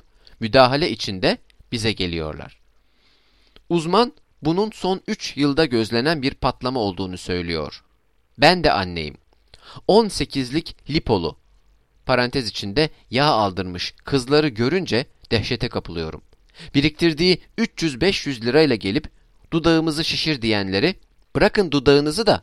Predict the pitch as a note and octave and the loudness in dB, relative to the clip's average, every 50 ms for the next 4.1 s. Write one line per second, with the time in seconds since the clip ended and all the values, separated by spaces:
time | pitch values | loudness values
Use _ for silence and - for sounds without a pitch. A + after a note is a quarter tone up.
0 | _ _ - D3+ F3+ E3+ F3+ B2 - - C#3 B2+ - D3 D3+ D3 D3 E3+ G3+ - | _ _ -6 -4 0 0 0 0 0 -2 -4 -2 0 0 0 0 -2 -2 -4 -4
1 | - - - G#2+ G2+ G2 F#2+ F#2 G#2+ A#2+ D#3 F#3+ - _ _ - _ - F#2+ G#2 | -4 -4 -4 -4 -4 -4 -4 0 2 2 2 2 0 _ _ -20 _ -10 -4 -2
2 | A2 G#2+ A#2+ B2+ A2 F#2 F2 D#2+ D#2+ D2 C#2+ - - - _ _ _ _ _ _ | 0 0 2 0 0 0 -2 -4 -6 -6 -8 -10 -12 -18 _ _ _ _ _ _
3 | _ _ _ _ _ _ - - - - - - - C#3+ F3 G3+ G#3 G#3 G3 A3+ | _ _ _ _ _ _ -20 -20 -20 -20 -8 -2 2 2 4 4 4 4 4 4
4 | A3 | 4